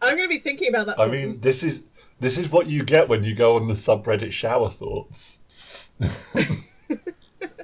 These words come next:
Speaker 2: I'm gonna now be brave enough, I'm gonna put cat arsehole into Reddit and see what happens.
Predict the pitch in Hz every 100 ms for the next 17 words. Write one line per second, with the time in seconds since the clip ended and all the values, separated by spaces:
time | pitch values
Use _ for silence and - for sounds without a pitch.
0 | - - _ _ 104 107 120 127 113 101
1 | 104 95 104 101 95 90 95 95 101 101
2 | - - - - 95 - 101 98 - -
3 | 104 101 95 - 104 - - - 107 104
4 | - 98 95 - - - 147 -